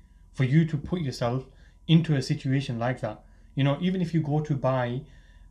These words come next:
a low spec car, it's going to cost you a lot, lot more to buy that car brand new,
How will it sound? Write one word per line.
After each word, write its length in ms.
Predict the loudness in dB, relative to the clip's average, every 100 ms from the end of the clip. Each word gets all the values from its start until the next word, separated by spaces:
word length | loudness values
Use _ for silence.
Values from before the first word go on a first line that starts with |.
| -20 -20 -20 -20 -20 -20 -20 -20 -20 -20 -20 -20 -20 0
a 80 | 6
low 280 | 6 6 4
spec 340 | 2 -6 -6
car, 400 | -4 -2 -2 -4 -10 -20 -14 -8
it's 100 | -4
going 180 | -2 -4
to 60 |
cost 320 | -6 -8 -6
you 200 | -6 -6 -6
a 60 | -4
lot, 280 | 0 0
lot 160 | 0 -2
more 220 | -2 -2
to 80 | -2
buy 200 | -2 -2
that 140 | -4 -4
car 120 | -4
brand 240 | -2 0
new, 300 | 2 2 0